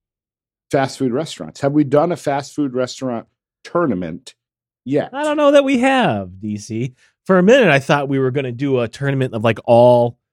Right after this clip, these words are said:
Speaker 2: products at McDonald's. That could be interesting someday.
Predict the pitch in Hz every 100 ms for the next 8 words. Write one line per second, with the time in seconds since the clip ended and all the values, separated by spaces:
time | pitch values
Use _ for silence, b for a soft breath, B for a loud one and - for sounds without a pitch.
0 | _ - 139 120 127 110 - - - 123
1 | 113 113 95 101 131 98 76 87 - 110
2 | 127 104 92 87 85 82 92 90 - 90
3 | - 87 87 90 82 87